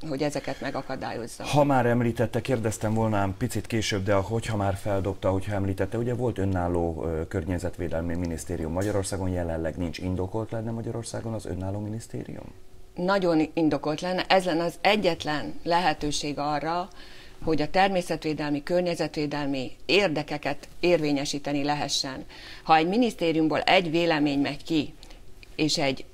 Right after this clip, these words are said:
Speaker 1: nagyon-nagyon gyenge főosztály próbál ennek, ami a természetvédelem érdeke, hangot adni, akkor nyilván az iszonyú nagy erővel, lobbyerővel és létszámban is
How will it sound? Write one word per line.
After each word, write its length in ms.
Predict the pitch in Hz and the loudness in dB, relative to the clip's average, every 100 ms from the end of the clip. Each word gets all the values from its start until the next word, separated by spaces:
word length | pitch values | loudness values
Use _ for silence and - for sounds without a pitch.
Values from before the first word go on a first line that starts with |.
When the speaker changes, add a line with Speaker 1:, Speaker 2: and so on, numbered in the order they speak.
| - | -2
Speaker 1:
nagyon-nagyon 760 | 170 190 175 156 156 147 143 | 2 4 4 4 4 2 2
gyenge 440 | 147 151 147 143 139 170 - - - - - - - - - | 2 2 2 0 -2 -6 -14 -18 -20 -18 -18 -18 -20 -18 -8
főosztály 720 | - 175 151 147 - 135 117 - - - - | 2 4 4 0 -2 0 0 -4 -14 -18 -2
próbál 500 | 180 185 160 143 135 | 2 4 2 0 0
ennek, 440 | 147 143 127 - - - - - - | 0 0 -2 -8 -16 -16 -18 -18 -10
ami 220 | 139 135 | -6 -4
a 60 | 131 | -2
természetvédelem 880 | 156 156 147 143 139 147 135 135 139 | 0 2 2 0 -6 -4 -2 -2 -2
érdeke, 380 | 143 139 - | -2 -4 -6
hangot 460 | 147 151 156 170 180 | -2 2 2 2 0
adni, 320 | 170 180 202 | -2 0 0
akkor 260 | 170 160 156 | -2 2 2
nyilván 480 | 175 208 165 156 147 | 4 2 2 2 2
az 220 | 143 - | 0 -2
iszonyú 420 | 196 190 175 151 | -4 -2 2 2
nagy 240 | 147 151 123 | 4 2 2
erővel, 480 | 151 156 147 143 147 | 2 2 0 0 0
lobbyerővel 720 | 156 139 139 139 135 135 127 | 0 0 -2 -2 -2 -2 -2
és 180 | 139 | -2
létszámban 580 | 156 160 - - 147 135 | 0 0 0 0 2 2
is 140 | 139 | 0